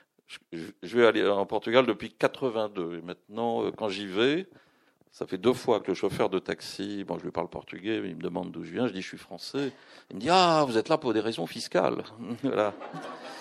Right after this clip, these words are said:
Voilà, c'est terrifiant. Euh, bon, moi j'ai connu en quatre-vingt-deux, Lisbonne était une ville, euh,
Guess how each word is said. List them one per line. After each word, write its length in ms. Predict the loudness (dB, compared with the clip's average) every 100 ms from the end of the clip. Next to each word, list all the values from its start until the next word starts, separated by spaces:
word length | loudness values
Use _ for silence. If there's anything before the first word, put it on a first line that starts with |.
| -16 -16 -12
Voilà, 320 | -6 -4 -4 -10
c'est 340 | -14 -16 -12
terrifiant. 680 | -8 -8 -6 -4 -4 -4 -10 _ _ _ _ _ _ _ -10 4
Euh, 1000 | 10 10 10 8 8 6 4 4 2 8
bon, 200 | 8 8 -2 _
moi 200 | -2 4
j'ai 120 | 4 4
connu 180 | -2
en 40 | 0
quatre-vingt-deux, 880 | -2 -4 -4 -4 0 2 4 0 -4
Lisbonne 680 | -12 -12 -12 2 6 6 4
était 460 | -4 -4 -2 -2
une 140 | -4 -8
ville, 480 | -12 -12 -12 -10
euh, 100 | -10